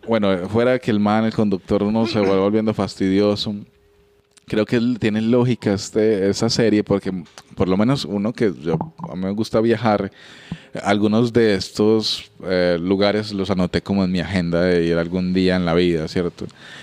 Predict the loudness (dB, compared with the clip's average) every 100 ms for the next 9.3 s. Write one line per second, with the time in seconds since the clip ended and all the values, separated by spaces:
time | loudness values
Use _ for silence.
0 | -6 0 2 2 2 0 -4 -8 -12 -16
1 | _ -2 0 2 0 0 0 2 2 0
2 | -2 -2 0 0 0 -2 0 0 -2 -2
3 | -2 0 -2 0 2 2 0 -2 -2 0
4 | 2 2 0 0 -2 -4 -2 2 2 2
5 | 2 -2 -6 -12 -10 -10 -6 -6 -6 -10
6 | -16 _ _ _ _ -6 -2 0 0 0
7 | 0 0 -2 -10 -8 -4 -2 0 -2 -2
8 | -4 -6 -6 -6 -4 -4 -6 -8 -2 2
9 | 4 2